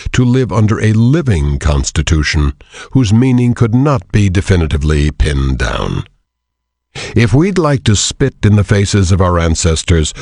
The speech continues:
who fought for American independence from the British, we should by all means advocate a living constitution. In short,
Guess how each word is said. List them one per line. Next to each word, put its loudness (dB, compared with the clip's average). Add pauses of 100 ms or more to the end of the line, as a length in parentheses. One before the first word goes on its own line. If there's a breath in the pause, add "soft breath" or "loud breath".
(120 loud breath)
who 2
fought -4
for 0
American 2
independence 0
from 0
the 0
British, -6 (640 loud breath)
we 4
should 2
by 2
all 0
means 0
advocate -2 (320 soft breath)
a 2
living 2
constitution. -4 (1120)
In 4
short, -2